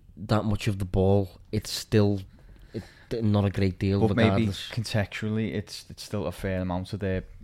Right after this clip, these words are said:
Speaker 2: um, sequences of play re-, resulting
Speaker 1: Yeah.
Speaker 2: crosses. Uh, well, I'm just, on that point, I'm just wondering if th-,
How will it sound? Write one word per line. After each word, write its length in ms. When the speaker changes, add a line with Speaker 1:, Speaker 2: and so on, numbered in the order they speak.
Speaker 2:
um, 420
sequences 440
of 80
play 220
re-, 180
resulting 440
Speaker 1:
Yeah. 180
Speaker 2:
crosses. 320
Uh, 120
well, 300
I'm 140
just, 280
on 160
that 160
point, 260
I'm 80
just 180
wondering 380
if 260
th-, 260